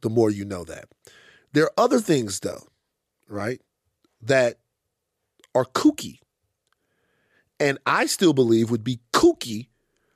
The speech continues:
to a lot of Americans that haven't been hardened by either side.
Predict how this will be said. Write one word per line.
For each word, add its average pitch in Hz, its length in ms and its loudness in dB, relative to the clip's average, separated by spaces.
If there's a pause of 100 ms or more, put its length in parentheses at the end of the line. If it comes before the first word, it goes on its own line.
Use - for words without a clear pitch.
(280)
to - 120 2
a 151 80 6
lot 147 220 2
of 160 80 0
Americans 139 800 0 (460)
that 117 300 2 (180)
haven't 147 480 -2
been 123 400 0
hardened 147 600 0
by 110 260 -2
either 110 260 -2
side. 110 500 -4